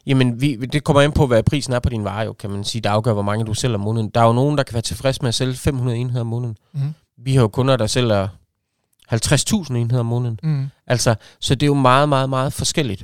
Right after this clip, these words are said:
Speaker 1: Og det er jo der, hvor man kan sige, at vores viden og erfaring også kommer i spil,
Speaker 2: Men der må
Speaker 1: altså.
Speaker 2: være, ja, der, der er jo en eller anden nedre grænse for, hvornår kan det overhovedet betale sig at, at, at kigge på Amazon.
Speaker 1: Ja, men, men, men det er jo, jeg siger, det er ikke antallet, der afgør det, det er jo bundlinjen, der afgør det. Så hvis du sælger noget til, til fem hundrede euro,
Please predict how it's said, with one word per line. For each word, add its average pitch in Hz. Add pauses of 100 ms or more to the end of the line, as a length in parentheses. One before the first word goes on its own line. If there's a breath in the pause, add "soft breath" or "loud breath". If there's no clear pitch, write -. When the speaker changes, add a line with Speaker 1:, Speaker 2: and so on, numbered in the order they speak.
Speaker 1:
Og 123
det 143
er 143
jo 135
der, 151
hvor 110
man 113
kan -
sige, 139
at 127
vores 135
viden 135
og 117
erfaring 110
også -
kommer 113
i 101
spil, -
Speaker 2:
Men 170
der 185
må 175
Speaker 1:
altså. 180
Speaker 2:
være, 156
ja, 165 (280)
der, 170 (220)
der 196
er 202
jo 208
en 208
eller 202
anden 196
nedre 196
grænse 160
for, 151
hvornår 156
kan 139
det 143
overhovedet 143
betale 151
sig 127
at, 123
at, -
at 131
kigge 165
på 139
Amazon. 131
Speaker 1:
Ja, 120
men, 131
men, 143
men 139
det 165
er -
jo, 156
jeg 135
siger, 143
det 170
er 170
ikke 156
antallet, 156
der 101
afgør 127
det, 110
det 120
er 143
jo 139
bundlinjen, 127
der 107
afgør 110
det. 98
Så 123
hvis 117
du 113
sælger 156
noget 135
til, 110
til 117
fem 156
hundrede 131
euro, 131